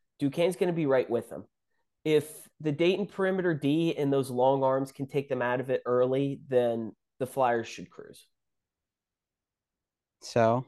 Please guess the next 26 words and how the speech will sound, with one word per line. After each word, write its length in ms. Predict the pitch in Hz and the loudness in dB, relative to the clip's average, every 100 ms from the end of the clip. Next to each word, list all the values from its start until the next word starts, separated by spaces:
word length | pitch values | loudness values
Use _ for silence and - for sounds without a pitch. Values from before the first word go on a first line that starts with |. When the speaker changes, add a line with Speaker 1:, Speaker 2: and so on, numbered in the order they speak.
| - | -2
Speaker 2:
with 200 | 143 - | -2 4
that, 320 | 139 170 - | 6 6 6
that, 180 | 139 151 | 4 4
that's 240 | 165 - | 2 2
game, 280 | 180 160 143 | 4 4 6
by 160 | 127 | 6
the 80 | 123 | 4
way, 240 | 113 117 117 | 4 2 2
on 240 | 117 135 | 0 0
E 120 | 135 | -2
S 140 | 117 - | -4 -6
P 140 | 120 | -2
N 140 | 110 110 | -2 0
Plus, 320 | 113 110 - | 0 -2 -2
but 120 | 107 | 0
we 120 | 123 | 2
do 100 | 185 | 2
have 100 | 269 | 2
a 60 | 147 | 2
nationally 500 | 104 131 - 170 147 | 2 0 0 0 2
Speaker 1:
Oh 60 | |
my 100 | 123 | 2
Speaker 2:
televised 460 | 107 104 104 98 - | 0 0 -2 -2 0
Speaker 1:
God, 280 | 214 196 180 | 0 2 0
Speaker 2:
game. 60 | |
Speaker 1:
that's 380 | 170 175 - - | 0 0 -2 -12